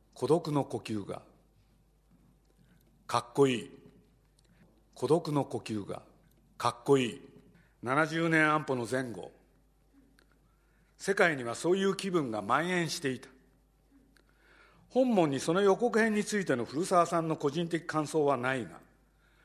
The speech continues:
その刹那、ある感情に打ち震える古澤敏夫の姿が目に浮かぶ。「ポール・ニューマンに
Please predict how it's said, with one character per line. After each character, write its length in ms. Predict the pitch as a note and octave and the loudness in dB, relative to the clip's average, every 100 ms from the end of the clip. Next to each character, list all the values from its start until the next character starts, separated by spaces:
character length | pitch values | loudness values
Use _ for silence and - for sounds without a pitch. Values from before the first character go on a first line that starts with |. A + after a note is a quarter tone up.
| _ _ _ _ | _ _ _ _
そ 140 | - C3+ | -6 -2
の 100 | C#3+ | 0
刹 260 | D3+ - | 0 -2
那、 160 | G2+ - - _ _ _ _ _ _ - | -8 -14 -20 _ _ _ _ _ _ 0
あ 140 | F3 | 2
る 100 | E3+ | 2
感 240 | - F3 | 0 0
情 220 | F#3+ G3+ G3 | 2 4 4
に 100 | F3+ | 2
打 100 | F3 | 0
ち 100 | F3+ | -2
震 260 | E3+ E3 | 2 4
え 100 | D#3+ | 4
る 340 | B2+ F#2+ - - _ _ _ _ _ | 4 -6 -18 -20 _ _ _ _ _
古 180 | - G3 | -2 2
澤 220 | G#3+ F#3+ | 4 4
敏 260 | F#3+ E3 F#3+ | 2 2 4
夫 80 | |
の 80 | F3 | 4
姿 380 | E3 G3 F#3+ D#3+ | 2 2 2 2
が 120 | D#3 | 0
目 140 | D3 B2 | 0 -4
に 120 | G2+ | -8
浮 60 | |
か 140 | F#2+ - | -10 -16
ぶ。 100 | - _ _ _ _ _ _ _ _ _ _ _ _ _ _ _ _ _ | -18 _ _ _ _ _ _ _ _ _ _ _ _ _ _ _ _ _
「ポ 160 | C#3+ D#3+ | 4 6
ー 40 | |
ル・ 160 | E3 E3 | 6 4
ニ 80 | |
ュ 120 | F3 G3 | 4 4
ー 40 | |
マ 160 | F3 C3 | 4 2
ン 120 | G#2 | -2
に 160 | F2+ | -16